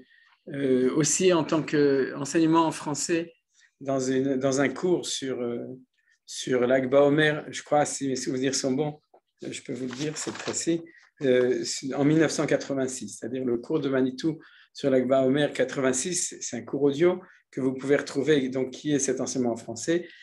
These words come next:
Dans Kimitzion aussi sur les fêtes, il y a un petit raccourci. Et en hébreu, vous connaissez sûrement ce livre qui est le premier livre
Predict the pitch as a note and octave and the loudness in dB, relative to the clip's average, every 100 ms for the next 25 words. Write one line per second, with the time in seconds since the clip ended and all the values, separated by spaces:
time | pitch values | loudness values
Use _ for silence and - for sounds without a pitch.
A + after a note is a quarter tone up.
0 | - D3 C#3 - E3 D3+ - D#3+ D#3+ C#3 | -8 -2 -2 2 0 0 2 4 6 4
1 | B2+ D3 - B2+ A#2 - C#3+ - C3 A2+ | 0 -4 -4 -2 -2 -2 -2 -2 -6 -6
2 | G#2+ C3+ A#2+ B2+ - - G3+ - - - | -4 -4 -4 -6 -8 -2 -2 -2 -18 -20
3 | - - D3 C#3+ C#3 C#3 E3+ E3+ C#3 C#3+ | -20 -2 2 4 4 4 2 2 -2 -4
4 | - C#3 C3 C3+ B2 C#3+ C#3+ C3+ C3+ C3+ | -4 -2 -2 -2 -2 0 0 0 0 0
5 | F3 - B2+ B2+ B2+ B2+ F3+ G3 F3+ D3+ | 0 0 0 2 0 0 0 4 4 4
6 | C3+ | 0